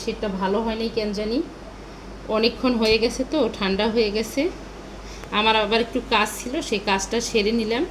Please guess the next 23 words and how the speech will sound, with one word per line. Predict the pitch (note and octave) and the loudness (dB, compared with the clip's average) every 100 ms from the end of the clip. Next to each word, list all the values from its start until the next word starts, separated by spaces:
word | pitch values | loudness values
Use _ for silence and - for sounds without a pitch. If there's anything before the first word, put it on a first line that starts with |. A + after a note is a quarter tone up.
| - - - - - - - - - - - - - | -6 -14 -14 -14 -14 -14 -14 -14 -14 -14 -14 -14 -8
তো | G#3+ A#3+ | 4 6
এরকম | C4+ D4 D4+ D4 | 6 6 4 6
করে | D4 G4 C#4+ F3+ - - - | 4 6 4 2 -2 -10 -4
ওই | G#3+ G#3+ | 4 6
যে | F#3+ F3+ F#3 | 6 4 2
আয়ানকে | A3 A3+ B3+ B3+ | 4 4 2 2
খুশি | B3 A#3 A#3 | 2 2 4
করানোর | A#3 A#3 A#3+ A3+ A#3 | 4 4 2 2 2
জন্য | A3+ B3+ | 4 4
এরকম | F#3+ G3+ G3+ G3+ | 2 2 0 2
করে | G3 | 2
দিচ্ছি, | G#3+ - A#3+ G#3+ | 2 0 2 4
মোমো | G#3 G#3 | 4 2
শেপের | G#3 A3 G3+ | 2 2 2
করে | G3+ G3 | 2 2
দিচ্ছি। | F#3 - A#3 C4+ - - - - - | 0 -4 -4 -4 -6 -10 -12 -12 0
তো | G#3+ | 4
আমারটা | G3+ A3 A#3 A3+ | 4 4 4 2
আজকে | F#3 A3 G3 | 4 2 2
হচ্ছে | F#3 - G#3+ F3+ | 0 -2 -2 -2
না | D3+ - - - | -4 -10 -10 -4
মনে | F3+ F3+ | 0 2
হচ্ছে। | F#3 - - | 0 -4 -8